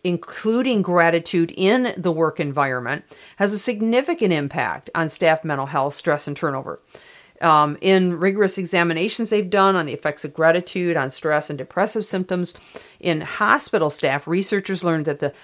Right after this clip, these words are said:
the participants randomly assigned to the gratitude group reported fewer depressive symptoms and stress.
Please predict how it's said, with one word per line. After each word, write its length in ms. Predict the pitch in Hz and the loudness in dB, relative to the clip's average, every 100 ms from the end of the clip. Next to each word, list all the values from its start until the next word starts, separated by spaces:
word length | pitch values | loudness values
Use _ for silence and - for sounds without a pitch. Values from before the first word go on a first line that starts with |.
| _ | _
the 80 | 156 | -8
participants 640 | 175 190 240 226 208 185 | -6 -4 -4 -2 -2 -2
randomly 560 | 165 170 185 196 180 165 | -2 0 0 0 -2 -2
assigned 440 | - - 170 180 | -4 -2 0 0
to 40 | |
the 80 | 156 | -4
gratitude 540 | 143 165 185 208 170 139 | -2 2 2 0 -8 -8
group 320 | 147 147 - - - _ | -8 -8 -10 -20 -20 _
reported 600 | 180 180 - 233 214 170 | -8 -8 0 0 2 -2
fewer 600 | - - 202 226 262 285 | -8 -10 -4 0 0 0
depressive 500 | 269 - 233 220 214 | -2 0 0 0 -4
symptoms 540 | - 160 143 135 156 - _ - - _ _ | 0 -2 -2 -8 -8 -16 _ -20 -20 _ _
and 380 | 196 208 247 247 | 2 4 4 2
stress. 720 | - - 247 277 - - - | -2 2 4 6 2 -4 -14